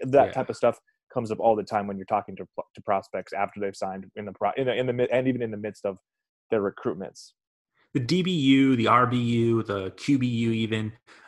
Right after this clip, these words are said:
Speaker 2: I, I, I think that's mostly a fan-driven thing
Speaker 1: Agreed.
Speaker 2: rather than a recruit or even player-driven. I think there's some cool history behind that for programs to brag about and say that we're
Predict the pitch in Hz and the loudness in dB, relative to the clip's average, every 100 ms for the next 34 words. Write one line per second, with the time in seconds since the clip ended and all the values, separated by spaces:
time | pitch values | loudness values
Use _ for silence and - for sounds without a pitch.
0 | _ 117 92 113 - 113 - 127 120 123 | _ 0 2 -2 0 -2 0 -2 0 -2
1 | - 110 110 - 120 113 104 104 - - | 0 0 0 -2 -2 0 0 -2 -8 -8
2 | 104 98 - - 95 98 107 120 117 - | -4 -4 -8 -6 -4 -2 -4 -4 -4 0
3 | 135 139 139 151 147 147 147 - 123 113 | 2 2 -2 0 0 0 -6 -2 -2 2
4 | 104 101 95 98 95 95 98 98 - 101 | 2 4 2 -2 -2 -4 -4 -4 -4 -6
5 | 92 - - - _ 107 101 95 98 - | -6 -10 -16 -20 _ -4 -2 -4 -6 -6
6 | 98 95 98 101 113 107 117 113 101 107 | -6 -2 -2 0 -2 -2 -4 -6 -6 -6
7 | 98 104 92 110 - - 113 - 104 101 | -4 -4 -2 -6 -8 -2 -2 -2 -4 -4
8 | - 135 127 120 123 127 127 135 135 131 | -2 -2 -2 -4 -4 -4 -6 -6 -4 -4
9 | 127 135 131 - 120 127 135 135 135 135 | -2 -4 -6 -8 -2 0 2 0 -2 -4
10 | 104 107 104 - - - 120 98 98 98 | -6 -12 -14 -20 -20 -4 0 0 0 -2
11 | 104 101 | 0 0